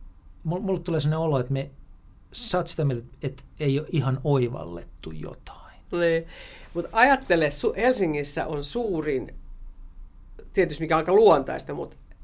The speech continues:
Speaker 2: metsänomistajien keskittymä,
Speaker 1: Hmm.
Speaker 2: koska nyt siellä on perittyjä metsiä,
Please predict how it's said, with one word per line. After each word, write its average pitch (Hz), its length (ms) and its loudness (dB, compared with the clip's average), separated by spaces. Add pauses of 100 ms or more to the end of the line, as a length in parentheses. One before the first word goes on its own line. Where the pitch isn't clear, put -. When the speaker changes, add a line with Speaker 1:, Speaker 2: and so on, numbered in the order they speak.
Speaker 2:
metsänomistajien 139 880 2
keskittymä, - 720 -4 (200)
Speaker 1:
Hmm. 104 160 -4 (220)
Speaker 2:
koska 156 260 0
nyt 170 160 2
siellä 143 160 2
on 139 60 -6
perittyjä 151 680 4
metsiä, - 540 -6